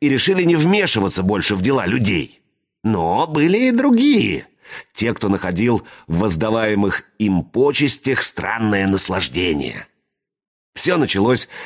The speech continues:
с незначительной размолвки между чародеями,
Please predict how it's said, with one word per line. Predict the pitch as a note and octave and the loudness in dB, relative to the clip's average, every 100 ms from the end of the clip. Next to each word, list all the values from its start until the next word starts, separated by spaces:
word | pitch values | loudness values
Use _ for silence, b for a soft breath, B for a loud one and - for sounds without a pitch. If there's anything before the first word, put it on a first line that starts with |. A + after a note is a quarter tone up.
| B | B
с | - | -2
незначительной | B2+ A2 A2+ - E3 C#3+ C3 A#2+ | 0 2 0 -2 -4 0 0 0
размолвки | G2+ D2+ A#2+ D3 C3+ - A2+ | 0 0 0 2 0 -2 0
между | A2 A2+ A2+ | 0 0 -2
чародеями, | - C3 D#3 E3+ B2 F2 C2 A#1+ | -2 0 2 2 2 0 -2 -8